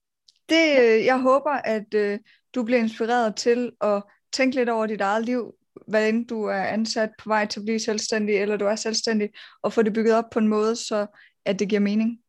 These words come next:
Speaker 1: for dig, og, øh, at holde dit, dit niveau af pres nede,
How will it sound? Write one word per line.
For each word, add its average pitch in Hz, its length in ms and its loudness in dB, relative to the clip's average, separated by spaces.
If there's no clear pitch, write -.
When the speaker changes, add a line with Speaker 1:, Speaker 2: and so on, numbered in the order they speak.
Speaker 1:
for 208 120 2
dig, 208 160 -2
og, 202 360 2
øh, 220 300 -8
at 202 60 -2
holde 214 420 2
dit, 214 280 -4
dit 214 140 -4
niveau 220 480 2
af 208 140 0
pres - 500 -6
nede, 220 420 2